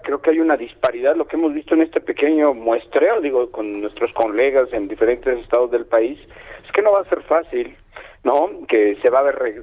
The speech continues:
se va a regresar, eh, algunos se van a avanzar, se van a dar dos pasos para atrás. Y bueno, lo que escuchamos ahorita con el, con el profesor de, de la magiste-, de, de la sección cuarenta de Chiapas,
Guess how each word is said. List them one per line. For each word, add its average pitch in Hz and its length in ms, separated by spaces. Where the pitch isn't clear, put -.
se 113 80
va 110 120
a - 20
regresar, 127 680
eh, 98 240
algunos 110 360
se 117 100
van 110 160
a - 20
avanzar, 143 720
se 113 80
van 107 160
a 104 40
dar 104 120
dos 107 160
pasos 113 180
para 120 180
atrás. 214 340
Y 170 60
bueno, 175 260
lo 143 160
que 151 160
escuchamos 190 500
ahorita 196 240
con 170 220
el, 120 180
con 120 160
el 113 100
profesor 151 560
de, 151 140
de 98 220
la 73 180
magiste-, 113 720
de, 107 380
de 110 140
la 107 140
sección 139 320
cuarenta 135 460
de 110 140
Chiapas, 143 340